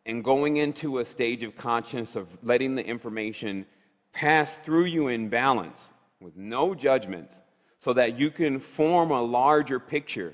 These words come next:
And this is, would be using your visual cortex, or using the, the area that lights up when you get into the third eye activation. But using that visual cortex to do a simple laboratory work, meaning that your mind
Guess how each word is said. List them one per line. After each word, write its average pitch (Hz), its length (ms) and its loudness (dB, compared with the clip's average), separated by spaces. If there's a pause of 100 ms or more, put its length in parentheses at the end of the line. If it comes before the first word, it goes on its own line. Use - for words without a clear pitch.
And 92 140 -18
this 110 140 -20
is, 107 100 -18
would 104 160 -16
be 110 80 -16
using 113 420 -12
your 95 120 -10
visual 110 420 -4
cortex, 117 560 -6
or 95 80 -8
using 104 440 -10
the, 90 180 -12 (260)
the 98 140 -8
area 113 320 0
that 98 200 -2
lights 113 380 -2
up 120 240 0
when 101 140 -8
you 101 100 -6
get 104 200 -10
into 107 280 -10
the 92 100 -16
third 107 280 -4
eye 101 220 2
activation. 95 760 -6 (320)
But 104 120 -18
using 156 320 0
that 143 220 2
visual 147 320 0
cortex 143 640 0
to - 140 -6
do 139 300 -2
a 120 60 -4
simple 170 640 -6 (1400)
laboratory 120 1000 2 (440)
work, 98 380 -4 (100)
meaning 110 340 -6
that 98 240 -2 (920)
your 156 220 6
mind 147 680 2